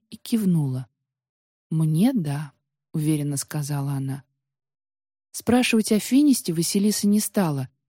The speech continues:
Если бы подруга захотела, рассказала бы сама. «Не переживай», — вздохнула Настя. «Тихомир еще прочтет вам лекцию.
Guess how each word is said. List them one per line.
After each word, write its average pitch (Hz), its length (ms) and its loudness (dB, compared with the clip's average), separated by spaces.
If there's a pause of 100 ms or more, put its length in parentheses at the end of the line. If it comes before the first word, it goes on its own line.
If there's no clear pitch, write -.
(340)
Если 151 280 -2
бы 147 120 -6
подруга 151 420 -4
захотела, 175 720 0 (400)
рассказала 170 560 0
бы 135 120 -6
сама. 175 460 0 (1120)
«Не 160 140 -2
переживай», — 156 640 -6 (400)
вздохнула 156 520 -4
Настя. 151 420 -4 (580)
«Тихомир 190 440 2
еще 180 220 0
прочтет - 500 -2
вам 190 180 2
лекцию. 165 540 0